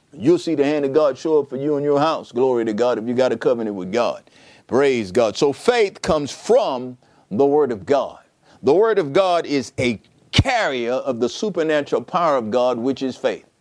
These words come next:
And let me tell you something while I'm at it. God's not a respecter of person. Acts ten thirty-four says, "He's not a respecter of person, but for every nation that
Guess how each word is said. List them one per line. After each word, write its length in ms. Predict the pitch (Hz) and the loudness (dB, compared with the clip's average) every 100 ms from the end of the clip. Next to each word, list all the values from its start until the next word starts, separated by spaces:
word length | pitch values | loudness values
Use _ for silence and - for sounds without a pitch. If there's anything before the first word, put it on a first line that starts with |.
| _ _ _ | _ _ _
And 80 | 196 | -4
let 60 | 254 | -2
me 80 | 190 | 0
tell 160 | 190 | 0
you 100 | 160 | 0
something 220 | 135 131 | 0 -2
while 160 | 123 120 | 0 -2
I'm 120 | 113 | -2
at 160 | 104 - | -8 -12
it. 160 | - | -4
God's 260 | 110 165 143 | 0 0 0
not 200 | 147 127 | -2 -2
a 20 | |
respecter 460 | 110 - 143 120 92 | -6 -4 -4 -2 -6
of 60 | |
person. 360 | - 123 107 92 | -4 -4 -4 -6
Acts 260 | 120 127 - | -6 -6 -6
ten 260 | 139 135 | -6 -2
thirty-four 520 | 131 135 135 135 139 | 0 0 0 -2 -2
says, 340 | 135 139 147 143 - - - | 0 -2 -2 -4 -12 -10 -4
"He's 160 | 127 | -2
not 200 | 143 143 | 0 0
a 40 | 127 | -2
respecter 480 | 120 - 156 156 131 | -4 0 0 2 -2
of 100 | 120 | 2
person, 420 | 151 156 160 147 | 0 2 -2 -2
but 200 | 135 131 | -2 0
for 80 | 104 | 0
every 340 | 131 156 139 | 2 2 0
nation 500 | 139 151 165 170 156 | 0 0 0 -2 -2
that 200 | 131 - | -2 -4